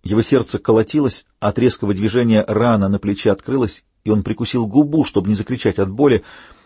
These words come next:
По плечу снова потекла горячая кровь, пропитывая одежду. В небе появились первые отблески рассвета, и звёзды начали блекнуть. «Матья, просыпайся», — сказал Йосеф,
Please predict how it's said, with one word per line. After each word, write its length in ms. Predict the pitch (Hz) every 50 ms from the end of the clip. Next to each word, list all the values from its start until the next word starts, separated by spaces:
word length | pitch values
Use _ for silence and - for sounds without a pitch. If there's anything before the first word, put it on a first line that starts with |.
| _ _ -
По 80 | - 95
плечу 300 | - 113 113 - 131 120
снова 380 | - 131 131 135 135 120 117
потекла 400 | - - - - 104 - 110 110
горячая 420 | 95 107 104 107 101 - - 98 90
кровь, 360 | - 117 107 123 123 110 -
пропитывая 520 | - 95 92 - 101 95 98 90 92 90
одежду. 440 | 90 90 110 117 104 90 95 87 - _ _ _ _ _ _ _ _ _ _ _ _ _ _ -
В 160 | - 78 90
небе 320 | 110 135 160 185 170 175
появились 540 | 160 - 143 131 127 123 139 139 135 120 -
первые 400 | - 120 127 131 127 117 117 110
отблески 520 | - - 117 117 98 92 98 92 - - 95
рассвета, 540 | 87 90 - - - 113 139 151 147 -
и 140 | 120 - 101
звёзды 340 | 92 87 95 117 120 101 98
начали 320 | 92 101 104 - - 98
блекнуть. 560 | 95 87 85 80 - - - 73 67 _ - _ _ _ _ _ _ _ _ _ _ _ _ _ _ _ _ _ _ _ _ _ _ _ _ _ _ _ _
«Матья, 400 | - 113 117 117 - - 98 90
просыпайся», — 600 | 82 - 107 - - - - 104 92 82 - - -
сказал 320 | - - 92 90 87 87
Йосеф, 480 | 87 110 123 117 - 95 - - -